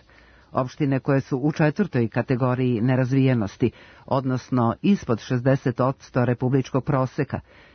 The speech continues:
imaće sistemsku podršku u vidu finansiranja novih i započetih razvojnih projekata, kako bi se poboljšao životni standard stanovnika. Javni poziv biće objavljen na portalu Kabineta ministra za razvoj nedovoljno razvijenih opština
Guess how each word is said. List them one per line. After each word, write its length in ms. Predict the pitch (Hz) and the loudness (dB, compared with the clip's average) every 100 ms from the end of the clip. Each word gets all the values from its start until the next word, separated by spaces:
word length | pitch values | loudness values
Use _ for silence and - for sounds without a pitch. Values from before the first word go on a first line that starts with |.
| - | -2
imaće 420 | 202 220 - 120 | 2 2 2 -2
sistemsku 640 | - 165 165 190 185 - | 0 0 2 0 0 -2
podršku 520 | 151 151 160 170 - 135 | 0 0 0 -4 -2 0
u 40 | |
vidu 280 | 135 147 139 | 2 2 0
finansiranja 760 | 147 131 131 147 139 147 120 | 2 2 2 2 2 2 2
novih 440 | 104 131 170 175 - | 2 2 2 -2 -2
i 60 | |
započetih 680 | 139 143 151 147 135 127 120 | 0 0 0 -2 -2 -4 -2
razvojnih 560 | 120 117 123 123 120 113 | -2 -2 -2 -2 -2 0
projekata, 580 | 143 135 135 90 - 92 - - - | 0 0 0 -4 -6 -8 -12 -20 -6
kako 260 | 113 - | -4 0
bi 120 | 160 | 0
se 160 | 143 127 | 0 -2
poboljšao 640 | - 185 151 120 123 113 113 | 0 0 2 0 0 0 0
životni 440 | 139 139 131 95 | 0 0 -2 -4
standard 600 | - 127 135 135 123 117 | -4 -4 -2 -2 -4 -6
stanovnika. 760 | 110 - 113 110 92 87 - 107 - _ _ _ _ - | -6 -4 -2 -2 -4 -6 -4 -4 -6 _ _ _ _ 0
Javni 400 | 147 131 135 147 | 0 2 -2 0
poziv 380 | 156 160 196 190 | 0 2 2 0
biće 380 | 143 185 - 151 | 0 0 0 0
objavljen 640 | 120 151 185 170 156 143 123 | 2 0 0 0 0 2 2
na 100 | 120 | 0
portalu 520 | 131 120 131 135 135 | -2 -2 -2 -2 -2
Kabineta 580 | 131 127 123 127 127 131 | -2 0 0 0 0 0
ministra 500 | 123 127 135 - 110 | 2 2 0 -2 -2
za 140 | 120 | 0
razvoj 500 | 117 117 147 151 135 | 0 0 -2 0 0
nedovoljno 560 | 117 135 147 143 127 120 | 2 2 2 2 2 2
razvijenih 600 | 120 117 131 127 104 - | 0 0 2 2 0 0
opština 640 | 151 160 - 139 123 113 | -4 -4 -2 0 2 0